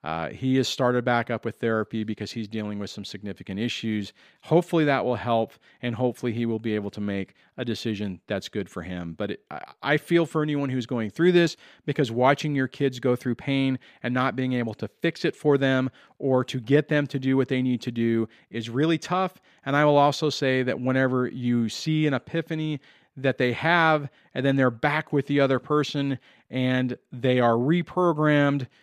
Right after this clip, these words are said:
and forget everything that they think they saw, and they come back and they're like, "Well, it's not that bad. I blew it out of proportion." Th-, here's the thing. It's all the same stuff that we did when we were with the person,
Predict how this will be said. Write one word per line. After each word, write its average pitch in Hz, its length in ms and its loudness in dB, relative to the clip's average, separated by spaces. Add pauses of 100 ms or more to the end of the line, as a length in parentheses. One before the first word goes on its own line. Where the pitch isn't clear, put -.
(140)
and 113 180 -4
forget 123 520 2
everything 156 520 2
that 139 160 -2
they 139 140 2
think 139 260 -4
they 131 160 2
saw, 123 460 4 (440)
and 139 160 0
they 135 120 4
come 143 260 0
back 127 320 4
and 135 80 -4
they're 123 80 0
like, 120 160 -2
"Well, 170 180 6
it's 160 140 2
not 151 200 2
that 131 200 0
bad. 120 300 0
I 143 80 2
blew 147 200 2
it 135 60 2
out 127 120 2
of 120 80 -4
proportion." 117 600 -4 (380)
Th-, 156 120 -6
here's 285 300 2
the - 120 0
thing. 117 280 -2
It's - 260 -2
all 208 240 6
the 190 140 6
same 160 320 -2
stuff 131 380 0
that 82 140 -2
we 120 180 0
did 156 320 2 (140)
when 135 200 2
we 147 140 4
were 101 160 0
with 127 360 4 (360)
the 185 220 2
person, 226 540 0